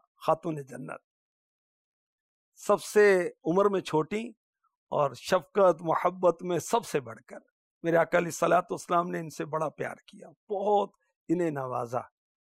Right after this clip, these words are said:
اور یہ بھی اپنے بابا جان سے بہت محبت کرتی تھیں۔ جب یہ بارگاہ رسالت میں حاضر ہوتی،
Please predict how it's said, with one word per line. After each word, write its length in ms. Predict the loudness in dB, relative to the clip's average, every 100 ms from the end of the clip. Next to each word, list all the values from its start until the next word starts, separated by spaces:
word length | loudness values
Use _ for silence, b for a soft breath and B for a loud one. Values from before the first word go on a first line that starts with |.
| _ _ _ _
اور 200 | -2 0 0
یہ 160 | -4
بھی 260 | -2 -2 -2
اپنے 260 | -6 -8 -4
بابا 260 | -2 0 0
جان 220 | 0 -4
سے 160 | -6 -12
بہت 320 | -4 -2 -2
محبت 440 | -4 -10 -10 -12 -12
کرتی 380 | -14 -14 -20 -20
تھیں۔ 180 | _ _ _ _ _ _
جب 200 | -2 2
یہ 120 | 2 4
بارگاہ 340 | 4 4 2
رسالت 480 | 0 2 2 2 0
میں 100 | -2
حاضر 320 | 0 0 0
ہوتی، 440 | -2 -2 -4 -6